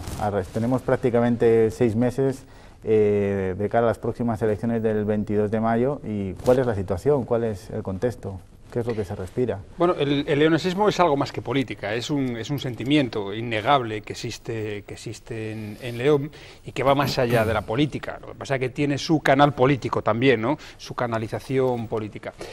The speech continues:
Speaker 2: ¿En qué situación está ahora mismo, políticamente hablando, el leonesismo?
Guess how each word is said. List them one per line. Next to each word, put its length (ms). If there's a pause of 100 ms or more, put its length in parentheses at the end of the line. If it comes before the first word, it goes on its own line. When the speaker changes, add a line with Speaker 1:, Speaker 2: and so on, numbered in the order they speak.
(240)
Speaker 2:
¿En 160
qué 120
situación 500
está 220
ahora 200
mismo, 460
políticamente 680
hablando, 420
el 60
leonesismo? 580